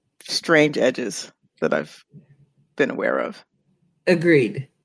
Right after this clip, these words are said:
Speaker 2: I've
Speaker 1: Yeah.
Speaker 2: actually had that conversation with several people recently.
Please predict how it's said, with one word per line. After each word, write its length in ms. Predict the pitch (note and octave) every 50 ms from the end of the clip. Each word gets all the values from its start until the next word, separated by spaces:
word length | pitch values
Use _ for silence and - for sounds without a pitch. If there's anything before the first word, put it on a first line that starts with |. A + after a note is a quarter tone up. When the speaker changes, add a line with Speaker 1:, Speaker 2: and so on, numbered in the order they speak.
| _ _ _ _ _
Speaker 2:
I've 160 | - F3 F#3
Speaker 1:
Yeah. 60 | F3+ F3
Speaker 2:
actually 340 | - - - F#3 F3+ F3 - -
had 180 | F#3+ F#3 E3+ D#3+
that 180 | E3 D3+ D3
conversation 720 | - G3 E3 D#3 D3+ D#3 D3 - D#3+ C#3 C#3+ C#3 - D3
with 140 | C#3 C3 C3+
several 360 | - - D3+ C3+ C3 C#3 B2+
people 600 | B2+ - - C3+ C3 C3 - A#2 G#2+ G2+ D3+ - _ _ _ _ _
recently. 760 | C#3+ C#3+ C3+ C3 C3 - C#3+ B2 - - A#2 G#2 F#2+ D3 -